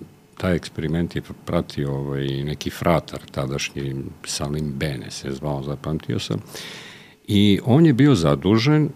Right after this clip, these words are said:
da, e, gleda šta se događa sa tom decom. One su imale svoje dadilje, dojilje, koje su bile,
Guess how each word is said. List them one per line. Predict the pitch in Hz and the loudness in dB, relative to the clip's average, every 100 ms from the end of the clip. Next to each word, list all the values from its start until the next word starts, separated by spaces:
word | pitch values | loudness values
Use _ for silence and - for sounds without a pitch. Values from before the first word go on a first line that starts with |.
| - | -6
da, | 80 76 90 117 139 - | -6 2 2 4 0 -2
e, | - 85 85 85 82 | -2 2 4 2 0
gleda | 76 107 123 | 2 2 2
šta | - 110 | 0 0
se | 98 | 0
događa | 90 107 95 | 2 2 2
sa | 71 78 | 0 -2
tom | - 92 | 0 2
decom. | 82 101 - 139 | 2 0 2 4
One | 107 110 | 6 4
su | - | 4
imale | 98 104 82 | 4 4 2
svoje | - 85 71 | 0 0 4
dadilje, | 87 107 107 95 76 | 4 4 4 2 2
dojilje, | 69 90 101 104 92 87 78 71 | 2 4 6 6 4 2 0 -2
koje | - 87 87 | 0 2 2
su | - 78 | -2 -4
bile, | 78 117 120 85 | 0 2 2 0